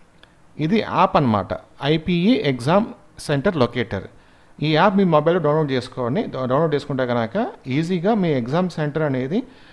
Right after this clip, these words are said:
లొకేషన్ ఎక్కడ ఉందో తెలుసుకోవచ్చు. ఓకేనా? So ఇన్‌స్టాల్ చేసుకొని అక్కడ మీకు ఎగ్జామ్ సెంటర్ వాడు ఇచ్చినట్టు చూడండి, హాల్ టికెట్లో ఎగ్జామ్ సెంటర్ మె-, మెన్షన్ చేసి ఉంటారు, అది అక్కడ ఎంటర్ చేయండి. ఎంటర్ చేసిన తర్వాత మీరున్న లొకేషన్కి,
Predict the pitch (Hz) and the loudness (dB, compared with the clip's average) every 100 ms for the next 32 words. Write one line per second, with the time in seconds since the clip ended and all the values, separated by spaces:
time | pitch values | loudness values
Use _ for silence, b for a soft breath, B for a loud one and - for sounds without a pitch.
0 | B - 131 127 165 165 143 135 151 151 | B -6 -4 -2 -4 -2 -6 -2 0 0
1 | 202 180 127 - 117 98 - - - _ | -2 -4 -6 -6 -6 -6 -10 -18 -20 _
2 | - _ - - 139 147 202 - - - | -20 _ -20 -12 -8 -4 -6 -6 -20 -20
3 | - - - - - - _ - - 156 | -20 -20 -20 -20 -20 -20 _ -20 -8 -2
4 | 143 147 185 156 143 160 180 392 B B | -2 -2 -2 -2 -2 -2 -2 -2 B B
5 | B B - 151 180 220 175 160 165 156 | B B -8 0 2 2 0 -2 0 0
6 | 120 147 170 160 143 160 143 127 170 135 | 0 -2 -2 -4 -4 -2 -2 -2 -4 -4
7 | 120 117 226 131 131 135 143 139 165 120 | -4 -2 -4 -2 -2 -2 -4 -2 -2 0
8 | 135 143 131 131 131 120 117 120 147 131 | -2 -2 -4 -4 -2 -2 -2 -4 -4 -4
9 | 113 120 113 160 254 B B B B - | -4 -6 -4 -4 -6 B B B B -4
10 | 165 160 147 143 156 151 127 107 123 160 | -2 0 0 0 -2 -4 -2 -2 -2 -2
11 | 165 160 151 131 127 123 196 - B B | -2 -4 -4 -4 -4 -4 -6 -8 B B
12 | B _ 113 131 196 202 196 170 165 160 | B _ -4 -2 0 0 0 0 -2 -4
13 | 160 156 220 | -6 -6 -6